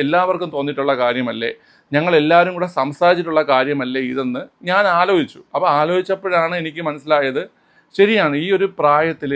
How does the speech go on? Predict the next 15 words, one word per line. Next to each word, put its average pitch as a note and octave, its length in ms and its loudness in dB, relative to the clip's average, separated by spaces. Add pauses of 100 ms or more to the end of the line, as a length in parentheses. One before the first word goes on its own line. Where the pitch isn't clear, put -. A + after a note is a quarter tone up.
എല്ലാവർക്കും C#3+ 640 0 (120)
ഇത് B2 100 -14 (160)
തോന്നും. A2+ 320 -6 (420)
പക്ഷേ - 200 -4
അതിൻ്റെ, D#3 440 4 (600)
ആ, - 20 -2 (760)
യാഥാർത്ഥ്യം F#3+ 560 2
എന്ന് F#3 160 0
പറഞ്ഞാൽ E3+ 260 -2
ഒരു D#3+ 180 -4 (100)
സമയമാകുമ്പോൾ D#3 640 -2
നമ്മൾ C#3+ 240 -4 (460)
രക്ഷപ്പെടും E3 460 -4
എന്നുള്ളതാണ് C#3 580 -2 (180)
ഒരു A#2 100 -4